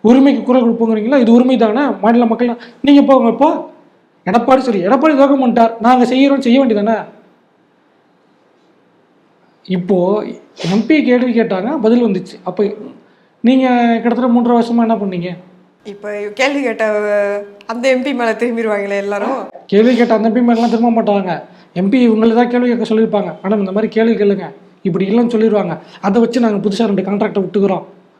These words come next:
Speaker 1: அப்படின்னு இவங்களுக்குள்ளே பேசி வச்சிருப்பாங்க.
Speaker 2: சரி, இந்த, இப்ப இந்த மயிலாடுதுறை சேர்த்தது இதெல்லாம் வெளில வந்துருச்சே.
Speaker 1: ம். அதுவும் யார் வச்சு, நம்ம தான் பேசியிருக்கோம். எந்த மெயின் ஸ்ட்ரீம் மீடியாவாச்சும் பேசுங்க, பேசுன்னு சொல்ல சொல்லுங்க.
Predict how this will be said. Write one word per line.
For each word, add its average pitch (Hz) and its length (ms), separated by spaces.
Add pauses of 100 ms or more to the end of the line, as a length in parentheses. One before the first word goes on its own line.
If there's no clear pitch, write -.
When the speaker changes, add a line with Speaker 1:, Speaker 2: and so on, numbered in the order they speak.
(160)
Speaker 1:
அப்படின்னு 185 280
இவங்களுக்குள்ளே 208 460
பேசி 208 220
வச்சிருப்பாங்க. - 180
Speaker 2:
சரி, 330 200
இந்த, 294 140
இப்ப 294 140
இந்த 285 120
மயிலாடுதுறை 285 500
சேர்த்தது 277 340
இதெல்லாம் 277 300
வெளில 254 160 (120)
வந்துருச்சே. 220 360 (760)
Speaker 1:
ம். 190 120 (460)
அதுவும் 285 320
யார் 294 200
வச்சு, 262 220
நம்ம 214 220
தான் 285 140
பேசியிருக்கோம். 208 540 (120)
எந்த 240 260
மெயின் 262 200
ஸ்ட்ரீம் 254 200
மீடியாவாச்சும் 247 380
பேசுங்க, 254 360
பேசுன்னு 247 320
சொல்ல 233 120
சொல்லுங்க. 240 340